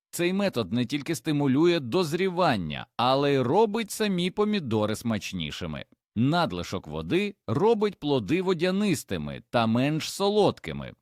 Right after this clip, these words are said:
а легка посуха, навпаки, концентрує в них цукри та сухі речовини. Головне,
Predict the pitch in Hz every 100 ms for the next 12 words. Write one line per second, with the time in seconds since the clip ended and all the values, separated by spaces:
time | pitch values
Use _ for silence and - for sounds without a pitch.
0 | _ 175 147 113 104 - - 82 58 -
1 | 80 - 240 - 71 - _ 139 196 -
2 | 104 - 165 170 139 120 123 101 92 85
3 | 85 95 80 - - 131 202 226 226 196
4 | - 85 - 87 95 101 95 - 104 98
5 | 90 71 - - 175 220 226 226 226 214